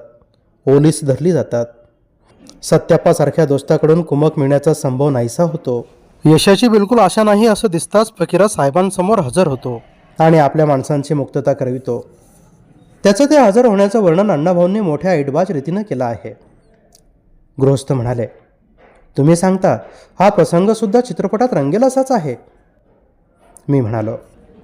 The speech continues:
"अण्णाभाऊंच्या कादंबरीचा हा विशेष आहे. ती उग्र पण चित्तवेधक प्रसंगांनी भरलेली आहे, हे खरंच आहे. पण या सर्व प्रसंगात एक मोठा गुण असा आहे की ते जणू आपल्या डोळ्यापुढे घडत आहेत असं वाचकाला वाटत राहतं."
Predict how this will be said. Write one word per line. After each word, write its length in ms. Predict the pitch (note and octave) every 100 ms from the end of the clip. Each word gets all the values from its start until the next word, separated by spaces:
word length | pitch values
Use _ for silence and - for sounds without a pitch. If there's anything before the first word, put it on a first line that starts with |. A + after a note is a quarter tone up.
| - _ _ -
"अण्णाभाऊंच्या 720 | D#3 D#3 D#3+ C3 C#3+ E3 F3+
कादंबरीचा 600 | F#3 C#3+ D3+ D3+ D#3+ F#3
हा 60 | G3
विशेष 380 | E3 - E3+ -
आहे. 220 | A2 G#2+ - _ _ _ _ _ _ _ _ D#3+
ती 80 |
उग्र 280 | D3 D3 E3+
पण 200 | F3 G3+
चित्तवेधक 560 | G3 - E3+ E3+ F#3+ G3+
प्रसंगांनी 520 | D3+ D#3+ D3+ E3+ G#3
भरलेली 400 | D#3 A#2+ E3+ E3+
आहे, 300 | A2+ G#2 C3
हे 160 | C3 G3 G3+
खरंच 240 | A#3+ A#3+
आहे. 360 | A#2+ A#2 G#2 _ - - _ _
पण 120 | E3+
या 180 | E3 F#3
सर्व 240 | F#3 D#3+ F3+
प्रसंगात 560 | D#3+ D#3+ D#3 D#3+ F3
एक 180 | F3+ F3+
मोठा 260 | C#3 E3 F3
गुण 200 | F#3 F3+
असा 220 | D3 D#3
आहे 340 | C3 B2 A2+ - _ _ _ _
की 120 | G#3
ते 260 | A3 G#3 A#3
जणू 180 | G3 A3
आपल्या 300 | F#3+ F#3 G3+
डोळ्यापुढे 480 | C#3+ E3+ F#3 C4
घडत 240 | A3 G#3+ G#3
आहेत 280 | D3+ B2+ B2+ _ _
असं 240 | D3+ D3+ G3+
वाचकाला 360 | B2+ - E3
वाटत 320 | E3 A2+ C3
राहतं." 320 | A#2+ G#2 -